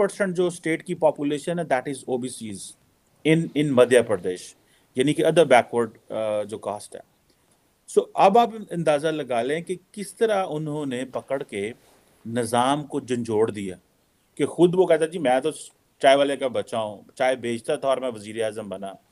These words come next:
लेकिन मैं चाय, लेकिन वो लड़के ने, उन्होंने पढ़ के दिखाया। So, he is raising the entire middle class, low middle class को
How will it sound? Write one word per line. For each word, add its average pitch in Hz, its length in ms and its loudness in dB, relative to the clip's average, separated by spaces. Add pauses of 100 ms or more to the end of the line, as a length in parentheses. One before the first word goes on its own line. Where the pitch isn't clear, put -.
(300)
लेकिन 151 260 2
मैं 170 380 2
चाय, 165 200 -4 (100)
लेकिन 156 220 -6
वो 175 100 -6
लड़के 139 340 -6
ने, 180 120 -8
उन्होंने 175 380 -8
पढ़ 180 200 0
के 190 140 -6
दिखाया। 110 380 -6
So, 107 100 -10
he 151 140 -4
is 190 140 -4 (120)
raising 165 340 -2
the 190 180 -16 (200)
entire 160 500 4 (420)
middle 165 360 6
class, 180 240 -2 (280)
low 165 160 2
middle 180 420 0
class 160 240 0
को 160 420 -4